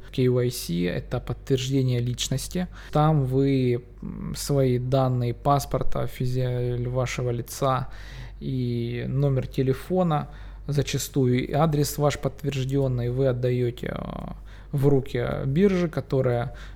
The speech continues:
опять же, в любой момент может отдать ваши данные в, э, центральный банк вашей страны,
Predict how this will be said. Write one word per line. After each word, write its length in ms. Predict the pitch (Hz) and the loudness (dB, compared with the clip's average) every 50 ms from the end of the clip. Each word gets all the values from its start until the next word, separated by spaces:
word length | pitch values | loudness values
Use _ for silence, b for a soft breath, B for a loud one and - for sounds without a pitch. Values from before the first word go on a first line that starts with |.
| B - | B -14
опять 440 | - - - 139 135 - 151 143 131 | -12 -8 -6 -6 2 4 4 4 6
же, 120 | 127 131 127 | 4 2 2
в 80 | 123 | 4
любой 320 | 123 131 131 131 131 131 127 | 2 2 2 4 4 4 4
момент 500 | 131 131 139 160 190 214 202 170 - - | 2 2 2 2 2 2 2 0 0 0
может 380 | 139 139 131 127 127 127 - | 0 0 0 0 -2 -2 -2
отдать 420 | 127 123 127 135 135 123 - - - | -4 -2 2 2 2 2 0 -2 -4
ваши 300 | 131 123 120 - - 139 | -4 -2 -2 -4 -4 -4
данные 560 | 135 131 156 170 180 170 151 135 127 123 - | -2 0 2 2 2 2 0 0 -2 -4 -4
в, 640 | - 127 123 127 127 131 135 139 139 135 131 127 127 B B B B B B B B B - | -4 -4 -4 -2 -2 0 0 0 0 0 0 -2 -4 B B B B B B B B B -12
э, 380 | - 135 131 123 123 123 123 123 - | -8 -6 -6 -4 -4 -4 -6 -6 -4
центральный 540 | - 143 139 123 135 143 143 135 131 127 123 | 0 0 2 4 4 6 6 6 6 4 2
банк 400 | 131 127 139 147 156 147 151 143 | 2 2 2 2 2 2 0 0
вашей 300 | 127 123 - - 135 131 | 0 0 0 -2 -6 -6
страны, 520 | - - - 123 120 123 - - - - | -4 -2 0 0 0 0 -2 -4 -6 -8